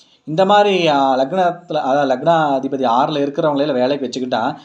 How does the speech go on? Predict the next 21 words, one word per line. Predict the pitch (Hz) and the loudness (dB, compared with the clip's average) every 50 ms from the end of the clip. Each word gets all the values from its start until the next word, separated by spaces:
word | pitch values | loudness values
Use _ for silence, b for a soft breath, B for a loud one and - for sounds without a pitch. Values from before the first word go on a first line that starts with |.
| B B B | B B B
நல்லா | 117 120 139 165 202 214 196 180 151 | -8 -6 -4 0 2 4 4 4 4
வேலை | 127 131 143 165 175 | 4 2 0 0 -2
செய்யக்கூடிய | 170 170 151 139 - 139 127 120 | -2 -4 -4 -4 -4 -2 0 0
ஆளுகளா | 117 117 113 123 120 113 | 0 0 0 -2 -2 -2
இருப்பாங்க. | 104 - - 104 92 82 95 | -4 -6 -8 -10 -10 -8 -6
ஏன்னா, | 120 147 | -4 -4
அந்த | 160 143 131 - | -2 -2 -2 -2
அளவுக்கு | 156 175 160 139 139 | -2 -2 -2 -4 -4
நுணுக்கங்கள் | 156 185 190 196 175 156 139 127 | -4 -2 -4 -4 -2 -2 -2 -4
தெரியும், | 117 113 107 104 90 - B B B B B B | -4 -8 -10 -10 -12 -16 B B B B B B
அந்த | - 123 143 | -6 -2 -2
அளவுக்கு | 165 180 165 139 135 | -2 -2 -2 -2 -2
நல்லா | 156 190 214 226 220 - - | 0 0 0 -2 -4 -8 -16
ஹார்ட் | - - - 131 156 196 202 208 | -14 -8 -4 0 0 0 0 -2
ஒர்க் | 190 165 - | -4 -4 -4
பண்ணக்கூடியவங்க | 160 139 135 131 - 135 131 131 127 139 143 | -4 -4 -4 -4 -4 -4 -4 -4 -2 -2 -2
அப்படிங்கிறது | 131 113 120 113 120 156 175 | -2 -2 -4 -6 -6 -4 -4
லக்னாதிபதி | 139 107 110 131 147 147 135 123 135 139 113 | -4 -4 -4 -4 -4 -4 -4 -4 -4 -4 -4
ஆறுல | 101 110 120 123 123 117 | -2 -2 -2 -2 -2 -4
இருக்கிறவங்க | 107 101 95 104 95 92 87 90 | -6 -8 -8 -10 -10 -10 -6 -4
தான். | 107 110 101 - - | -4 -4 -4 -6 -14